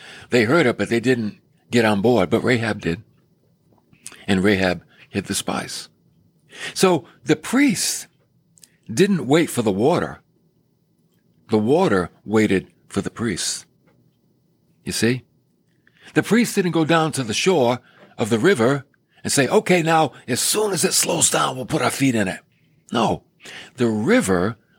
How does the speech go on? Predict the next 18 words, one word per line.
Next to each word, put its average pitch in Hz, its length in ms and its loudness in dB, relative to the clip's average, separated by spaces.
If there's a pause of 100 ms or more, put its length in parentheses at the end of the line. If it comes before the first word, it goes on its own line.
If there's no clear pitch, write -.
waited 127 380 0
for 113 120 -4
the 98 100 -4
priests. - 600 -6 (1160)
And 147 160 4
as 131 100 2
soon 160 200 0
as 123 120 -2
the 123 100 0
priests - 540 -4
put 151 220 -4
their 117 160 0
feet 165 440 -2 (160)
in 120 160 0
the 104 80 0
river, 104 440 0 (800)
the 101 140 -2
river 98 500 -2